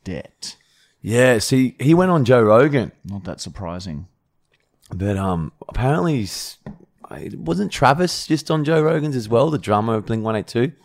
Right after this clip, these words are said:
Speaker 2: They had a chat about Tom DeLonge. And, yeah, Joe Rogan thinks he's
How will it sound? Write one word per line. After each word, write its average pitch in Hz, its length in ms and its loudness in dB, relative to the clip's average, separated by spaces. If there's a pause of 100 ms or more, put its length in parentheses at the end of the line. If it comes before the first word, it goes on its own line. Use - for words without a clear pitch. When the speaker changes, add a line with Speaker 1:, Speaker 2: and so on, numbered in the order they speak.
(280)
Speaker 2:
They 120 100 4
had 135 100 6
a 131 40 0
chat 131 360 4
about 92 340 0
Tom 92 200 -6
DeLonge. 87 400 -2 (560)
And, 95 520 -2
yeah, 107 340 4 (140)
Joe 107 220 4
Rogan 101 460 2
thinks 92 240 -6
he's 76 400 -10